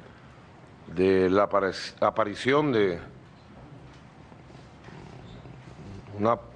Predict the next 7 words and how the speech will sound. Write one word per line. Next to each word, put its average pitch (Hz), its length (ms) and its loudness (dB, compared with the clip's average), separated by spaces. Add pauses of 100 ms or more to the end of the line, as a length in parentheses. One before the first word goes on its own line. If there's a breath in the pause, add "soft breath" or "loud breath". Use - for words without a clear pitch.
(280)
muy 127 180 2
fuerte 143 440 2
infección, 127 800 0
como 101 140 -2
ustedes 127 280 2
saben, 131 220 2
pulmonar, 113 640 2